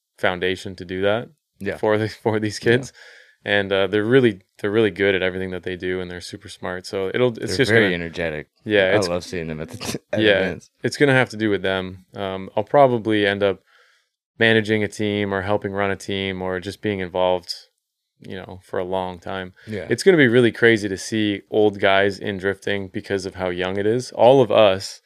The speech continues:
Speaker 1: in it right now are going to be the old guys.
Speaker 2: Yeah.
Speaker 1: Um, there's gonna be a couple because drifting's been around here for twenty years, but relevant for, like, ten.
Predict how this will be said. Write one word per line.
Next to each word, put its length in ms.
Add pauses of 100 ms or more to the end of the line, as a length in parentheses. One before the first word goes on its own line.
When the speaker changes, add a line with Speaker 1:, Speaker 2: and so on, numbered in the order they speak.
(640)
Speaker 1:
in 160
it 100
right 240
now 420
are 120
going 320
to 80
be 160
the 100
old 240
guys. 500
Speaker 2:
Yeah. 180
Speaker 1:
Um, 260
there's 160
gonna 160
be 100
a 60
couple 340
because 280
drifting's 360
been 120
around 360
here 320
for 320 (480)
twenty 300
years, 240
but 200
relevant 560
for, 160
like, 220
ten. 400